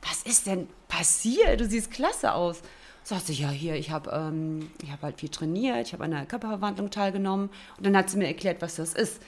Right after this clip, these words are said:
Ich so, „Ach, krass, okay.“ Und dann hab ich mir das mal angeguckt, mehrmals sogar angeguckt, bevor ich mich angemeldet habe. Und dann dachte ich, „Okay, ich mach das jetzt“, weil die Natascha,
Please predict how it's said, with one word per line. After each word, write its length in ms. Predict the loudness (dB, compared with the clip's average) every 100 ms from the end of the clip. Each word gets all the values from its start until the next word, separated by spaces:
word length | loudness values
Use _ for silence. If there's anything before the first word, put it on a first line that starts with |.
| -20 -16 -4
Ich 60 |
so, 60 | -2 0
„Ach, 260 | -2 -4 -10 _ _ -8
krass, 380 | -4 -4 -6 -10 -2
okay.“ 420 | -2 0 -2 -4 -10 -6
Und 140 | -2
dann 280 | 0 0 -2 -8 -20 -20 -12
hab 60 | -8
ich 100 | -2
mir 80 | -2
das 140 | 2
mal 100 | 2
angeguckt, 600 | 4 2 2 2 0 -10 -20 -20 -20 -20 -20 -20 2
mehrmals 520 | 6 8 8 6 4
sogar 160 | 6 8
angeguckt, 520 | 8 6 6 4 4
bevor 240 | 2 2 0
ich 120 | 0
mich 140 | -2
angemeldet 540 | 0 0 0 0 0 0
habe. 260 | 0 2
Und 100 | 2
dann 120 | 2
dachte 160 | 0 -2
ich, 60 | -2
„Okay, 200 | -2 -2
ich 160 | -2
mach 200 | -2 -4
das 260 | -4 -6 -4
jetzt“, 260 | -6 -6 -4
weil 140 | -4
die 280 | -4 -4 -4
Natascha, 460 | -6 -8 -8 -8